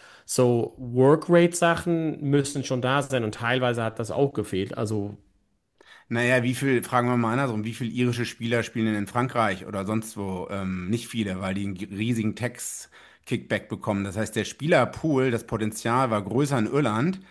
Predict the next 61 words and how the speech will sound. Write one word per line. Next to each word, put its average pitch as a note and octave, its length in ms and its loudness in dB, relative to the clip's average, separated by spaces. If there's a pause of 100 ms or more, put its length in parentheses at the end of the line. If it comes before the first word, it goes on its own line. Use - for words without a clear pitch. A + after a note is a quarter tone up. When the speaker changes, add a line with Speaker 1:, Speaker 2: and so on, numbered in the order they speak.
(280)
Speaker 2:
Er A2 60 -4
hat G2 100 -4
gesagt, A#2+ 220 2
okay, C3+ 260 0
eure A2+ 180 2
Skills A#2+ 280 -2
sind G#2 100 0
nicht F#2+ 120 -6
gut F3 160 -4
genug A#2+ 420 2 (400)
und A#2+ 200 4
ihr A2 140 -2
könnt C#3+ 240 4
aber A#2+ 180 4
hier A#2 120 2
noch A#2 200 -2
ein G#2+ 200 0
höheres G#2+ 280 -2
Level G#2 240 -2
erreichen, A2 580 2
wenn G#2 120 -2
ihr G#2 100 0
mit G#2 160 -2
Speaker 1:
Nee, D3 100 8
Speaker 2:
mir - 20 8
Speaker 1:
nee, E3+ 220 8
Speaker 2:
hart - 20 -
Speaker 1:
also C#3 200 6
Speaker 2:
arbeiten - 0 -
Speaker 1:
das D3+ 200 6
Speaker 2:
wollt. - 0 -
Speaker 1:
ge-, - 300 2
nee, E3 120 6
nee, D#3+ 160 8
vielleicht C#3 300 0
verstehst D3 420 0
du, C3+ 260 0
äh, B2 260 -2
vielleicht C3 240 -4
habe C#3 100 0
ich - 120 -8
mich C3 140 2
schlecht - 320 -2
ausgedrückt. C#3 460 0
Der, A2+ 160 4
der A2+ 140 2
Punkt D3 360 4
ist, C#3 380 0 (400)
der B2 100 6
Speaker 2:
Ja. - 20 6
Speaker 1:
hat C3 80 2
ja C#3 160 4
gesehen, B2+ 460 2
vielleicht B2 280 0
sind C3+ 120 2
die B2+ 80 0
ja B2 80 2
nicht A#2+ 300 -2
so A2+ 260 0
World D3+ 320 6
Beaters. D3+ 600 0